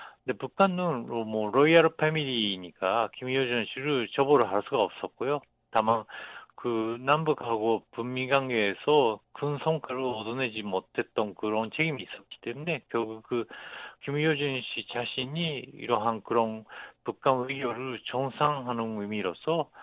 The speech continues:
뭐 북-, 한국을 너무 심하게 비난도 하고 남북 연락사무소를 폭파를 명령시켰다고 저는 들었습니다. 북한 입장으로서는 남북 연락사무소 폭파는 한국에서 보내온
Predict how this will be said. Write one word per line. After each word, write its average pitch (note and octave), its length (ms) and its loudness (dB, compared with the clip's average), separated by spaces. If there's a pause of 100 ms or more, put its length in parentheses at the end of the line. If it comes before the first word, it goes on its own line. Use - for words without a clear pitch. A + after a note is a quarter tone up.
(300)
뭐 G#2+ 280 4
북-, A#2+ 160 -14
한국을 G#2+ 720 -2 (160)
너무 A2+ 280 -4 (100)
심하게 A#2+ 320 2 (120)
비난도 G#2 420 2
하고 F#2 480 -4
남북 G2+ 300 -2
연락사무소를 G2+ 840 -4
폭파를 G#2 640 4
명령시켰다고 G2+ 1120 -2 (120)
저는 G2 280 -4
들었습니다. F#2+ 640 -6 (760)
북한 - 300 4
입장으로서는 E3 840 0 (540)
남북 D3+ 380 2
연락사무소 B2 600 2
폭파는 G#2+ 720 -2 (380)
한국에서 C#3+ 520 2
보내온 A2+ 720 -6